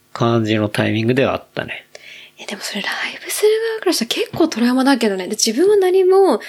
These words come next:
Speaker 2: 手を染めていないのに人を殺したみたいな、その場で。
Speaker 1: そうなんだよね。
Speaker 2: っていう風な感覚って、
Speaker 1: うん。
Speaker 2: なんかスター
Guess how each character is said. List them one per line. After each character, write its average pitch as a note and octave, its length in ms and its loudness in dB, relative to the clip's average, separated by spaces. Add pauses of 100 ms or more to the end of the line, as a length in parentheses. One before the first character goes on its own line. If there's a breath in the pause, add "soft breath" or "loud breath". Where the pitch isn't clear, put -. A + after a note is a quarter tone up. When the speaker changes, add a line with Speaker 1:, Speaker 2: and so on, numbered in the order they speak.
(380 loud breath)
Speaker 2:
手 E4+ 120 2
を D#4 100 4
染 B3 260 0
め D#4+ 60 -2
て F#4 120 4
い F#4 60 4
な F#4 160 4
い F4 80 2
の C4 120 2
に G#3 280 0
人 - 300 2
を B3+ 100 -2
殺 A3+ 220 2
し - 80 -2
た A#3 100 4
み G#3 100 6
た F#3+ 100 -2
い - 20 -4
な、 - 20 -8
そ - 140 -4
の G3 80 0
場 F#3+ 120 -8
で。 F#3 220 -6 (160)
Speaker 1:
そ - 320 -2
う A#2+ 40 2
な F#2+ 80 -2
ん - 20 2
だ C#4+ 80 6
よ E4 60 4
ね。 E4+ 40 -2
Speaker 2:
っ - 0 -
て - 0 -
い - 20 2
う F#4 40 4
風 F#4 60 6
な D4+ 120 4
感 C#4 240 0
覚 C#4+ 280 -2
っ - 20 -10 (260)
て、 C#4+ 380 2 (180 loud breath)
Speaker 1:
う A2+ 40 -6
ん。 F2 100 -10 (760 loud breath)
Speaker 2:
な C4 60 0
ん - 40 -2
か - 80 -4
ス - 100 0
タ C#4+ 640 4
ー C#4 80 -6